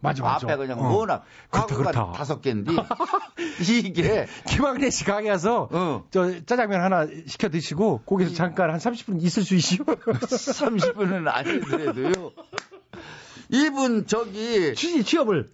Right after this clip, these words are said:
Speaker 2: 겨울을 못 견딘다면은
Speaker 1: 어.
Speaker 2: 이게
Speaker 1: 보-,
Speaker 2: 체질이라면
Speaker 1: 보조로, 보조로.
Speaker 2: 예, 중국집
Speaker 1: 응.
Speaker 2: 저희 집 주방으로 보내요.
Speaker 1: 와!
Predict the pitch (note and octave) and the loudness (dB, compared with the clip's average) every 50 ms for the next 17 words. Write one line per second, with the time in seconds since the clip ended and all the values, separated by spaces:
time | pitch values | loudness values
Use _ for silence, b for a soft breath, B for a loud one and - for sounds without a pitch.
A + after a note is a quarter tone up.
0 | - F3+ G#3+ A3+ B3+ B3 A#3 A3 F#3+ E3 G3+ C4+ C#4 - - C#4 B3+ A#3 A#3 G3+ | -2 0 0 0 0 -2 -4 -2 -2 0 0 -2 -2 -2 -4 -4 -2 0 0 0
1 | G#3 F#3+ F#3 D#3 D#3 C#3+ C3 C3 D3 G3 A3+ G#3 - G3+ F#3+ E3+ B2 - _ - | 0 0 2 2 2 2 2 0 0 0 0 0 2 2 2 2 0 -2 _ -10
2 | - D#3+ F#3 G#3 G#3 F#3+ F3 F#3 A#3+ B3+ A3+ G3 G#3+ C#4+ A#3+ B3 B3+ A3+ G#3 F#3 | -6 -4 -2 -2 0 2 2 2 2 2 0 -2 -2 -2 0 0 0 0 0 0
3 | D#3+ D#3+ D3 F#3+ G#3+ F#3+ B2+ - - - A#3 C#4 A3+ C4 A#3 F#3 C3 - - D#3+ | 0 0 0 2 0 0 -2 -4 0 2 2 2 4 2 2 2 0 0 0 0
4 | D#3+ C3 C3+ F3+ F#3 F3 D3 C3 A#2+ G2+ - _ _ _ - - A3+ A#3+ B3 A#3 | 2 2 2 2 2 2 0 0 -2 -4 -8 _ _ _ -4 -2 2 2 2 4
5 | A3+ A3 F3+ - - - D#3+ D#3 F#3+ A#3 B3+ D#3+ D3 B2 G#2 E3+ F3+ F3+ F3+ F3 | 2 2 0 -2 0 2 2 4 4 2 2 2 2 2 2 2 2 2 2 2
6 | E3+ E3 D#3+ D#3 D#3 D3+ D3+ C#3+ C3 C#3 C3+ - - - G3+ G#3 A3 G3 F3+ D3+ | 2 2 2 2 2 2 2 0 0 0 -2 -2 -2 0 0 2 0 0 -2 -8
7 | B2+ A2+ D3 D#3+ D3+ C3 G2+ F2 - - D#3 G#3+ B3+ - - C#4 B3 - | -6 -4 -4 -2 -2 -2 -4 -4 0 2 2 2 4 2 0 -2 -2 -6